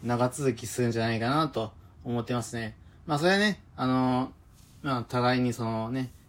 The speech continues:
えー、できないこととか多いから、まあね、イライラすることもあるかもしれないけども、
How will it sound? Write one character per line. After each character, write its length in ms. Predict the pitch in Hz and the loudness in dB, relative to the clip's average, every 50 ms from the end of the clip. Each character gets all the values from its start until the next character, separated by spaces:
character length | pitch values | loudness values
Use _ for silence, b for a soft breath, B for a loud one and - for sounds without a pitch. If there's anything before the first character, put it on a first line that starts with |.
| - - 123 | -16 -8 -6
え 260 | 113 110 110 110 107 | -4 -4 -2 -4 -4
ー、 140 | 107 110 113 | -4 -2 2
で 120 | 127 123 | 2 2
き 80 | 127 147 | 4 4
な 100 | 143 131 | 4 4
い 60 | 110 | 4
こ 100 | - 107 | 0 -4
と 140 | - - 104 | -6 -6 -8
と 80 | 117 | -6
か 100 | - 110 | -2 0
多 140 | 120 131 135 | 4 4 4
い 80 | 123 110 | 4 4
か 120 | 113 113 | 4 4
ら、 360 | 120 123 120 113 107 104 - b b b b b - - | 4 6 6 4 4 0 -4 b b b b b -8 -4
ま 520 | 123 120 117 113 113 113 110 107 113 - - | -2 0 0 0 0 0 -2 -2 -4 -6 -6
あ 40 | 135 | -4
ね、 160 | 135 135 135 - | -4 -4 -2 -2
イ 100 | 175 160 | 2 4
ラ 80 | 180 160 | 6 8
イ 60 | 147 | 8
ラ 120 | 139 127 | 6 4
す 140 | - - 135 | 2 2 0
る 80 | 139 135 | 0 0
こ 120 | 147 139 | 0 0
と 100 | 123 123 | 0 0
も 100 | 117 127 | 2 2
あ 40 | 139 | 2
る 80 | 135 127 | 2 2
か 100 | 123 120 | 2 2
も 120 | 120 110 | 0 0
し 100 | 107 - | 0 -2
れ 60 | 135 | -2
な 80 | 143 139 | 0 0
い 60 | 131 | 0
け 100 | 123 120 | 0 0
ど 120 | 113 127 147 | 0 2 0
も、 300 | 170 156 120 110 110 | 2 0 0 -2 -4